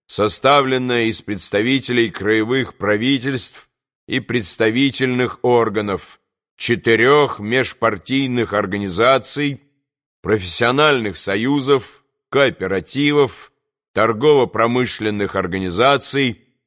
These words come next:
и политических партий. Второе. Государственное совещание избирает директорию из трёх лиц, в число которых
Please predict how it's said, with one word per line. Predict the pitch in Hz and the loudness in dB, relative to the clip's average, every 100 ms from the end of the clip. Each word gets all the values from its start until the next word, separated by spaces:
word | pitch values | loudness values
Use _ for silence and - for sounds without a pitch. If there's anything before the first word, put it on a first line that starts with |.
| _ | _
и | 151 | -4
политических | 165 135 120 101 135 135 123 - 107 - | -2 0 0 0 -4 -4 -6 -4 -6 0
партий. | 101 95 85 - 85 69 _ _ _ _ _ _ _ _ _ _ - | 2 2 0 -10 -12 -12 _ _ _ _ _ _ _ _ _ _ 0
Второе. | 127 123 117 110 104 80 _ _ _ _ _ _ _ - | 2 4 4 4 2 0 _ _ _ _ _ _ _ -8
Государственное | 90 113 113 147 143 127 131 127 120 | -4 0 2 4 2 -2 -2 -2 -2
совещание | - 120 110 - 139 139 135 131 123 117 | -2 -4 -2 0 2 2 2 0 0 -4
избирает | 87 90 117 131 123 117 82 | -4 0 4 4 4 2 -2
директорию | 113 113 104 - 135 143 143 131 | 0 0 0 2 4 4 4 0
из | 107 - | -4 -2
трёх | 113 127 - | 0 0 0
лиц, | 107 113 90 - - _ _ _ _ | -2 -2 -2 -8 -10 _ _ _ _
в | - | -6
число | 107 104 117 120 | -2 0 2 2
которых | 101 98 131 143 139 - | 0 0 2 4 2 -2